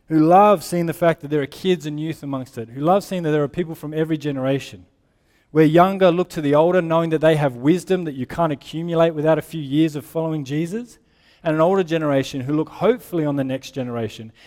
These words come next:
and encourage them in the struggles and challenges that they're facing. A genuinely multi-generational church. This is what we're looking to be. This is what we're looking to be going forward.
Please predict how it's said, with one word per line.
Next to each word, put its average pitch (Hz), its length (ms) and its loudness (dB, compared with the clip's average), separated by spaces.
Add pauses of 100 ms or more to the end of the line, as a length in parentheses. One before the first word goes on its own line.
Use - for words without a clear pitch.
(140)
and 151 140 -6
encourage 165 540 0
them 143 180 -4
in 139 60 0
the 139 80 -2
struggles 143 400 -4
and 131 100 -6
challenges 143 480 -2
that 131 100 -10
they're 147 200 -4
facing. 98 500 -14 (720)
A 143 80 -4
genuinely 180 500 -2
multi-generational 139 920 -4
church. 135 580 -18 (1900)
This 170 160 -14
is 208 120 -8
what 190 140 0
we're 175 100 2
looking 165 260 -2
to 139 60 -4
be. 104 280 -4 (1300)
This 160 140 -10
is 160 80 -10
what 165 120 -2
we're 156 100 0
looking 151 260 -6
to 131 60 -6
be 120 180 -2
going 113 260 -8
forward. 92 380 -20